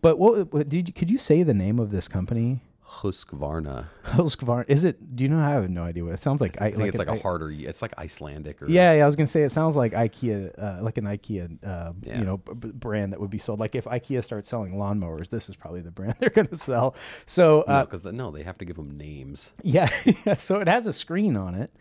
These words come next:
Speaker 1: um, and, uh, the screen would, you know, the screen on this particular robot,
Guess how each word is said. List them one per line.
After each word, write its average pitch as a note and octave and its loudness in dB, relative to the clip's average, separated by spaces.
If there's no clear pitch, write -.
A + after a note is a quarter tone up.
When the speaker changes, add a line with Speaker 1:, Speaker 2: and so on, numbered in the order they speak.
Speaker 1:
um, G#2+ 4
and, B2 4
uh, A#2+ 2
the C#3 4
screen G3 4
would, D3 6
you E3 2
know, B2+ 2
the B2+ 0
screen E3 0
on B2+ 4
this A#2 -2
particular A#2+ 0
robot, A2 2